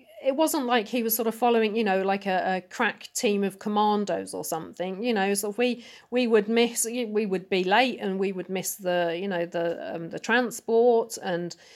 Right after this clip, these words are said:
we wouldn't always know where we were going. You know, it was, it was a bit sort of, you know, we were a bit hit and miss a lot, you know, a lot of the time.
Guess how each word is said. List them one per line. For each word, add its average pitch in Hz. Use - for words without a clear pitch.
we 202
wouldn't 185
always 175
know 170
where 160
we 170
were 160
going. 220
You 269
know, 190
it 233
was, 240
it 277
was 233
a 240
bit 233
sort 214
of, 202
you 254
know, 196
we 277
were 294
a 294
bit 294
hit 226
and 208
miss -
a 185
lot, 208
you 247
know, 185
a 190
lot 240
of 233
the 185
time. 190